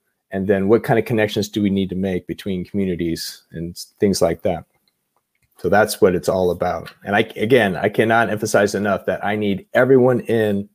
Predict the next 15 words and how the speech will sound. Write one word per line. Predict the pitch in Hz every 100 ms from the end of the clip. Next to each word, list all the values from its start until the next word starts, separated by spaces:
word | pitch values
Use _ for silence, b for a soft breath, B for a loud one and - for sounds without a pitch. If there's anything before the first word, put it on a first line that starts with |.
| -
the | -
Finney | - 120 127 123 127
Helps | - 104 104 - - _ _
channel | - - 135 135 95 85 - _ _ _ _ _ _ _
in | 110 101
order | 107 107 98
to | - 104
empower | 98 101 98 92
all | 107 113 120
of | 90
us | 90 87 - - _ _ _ _ -
to | 101
really | 107 104 95 - _
kick | - 139 -
butt | 123 104 92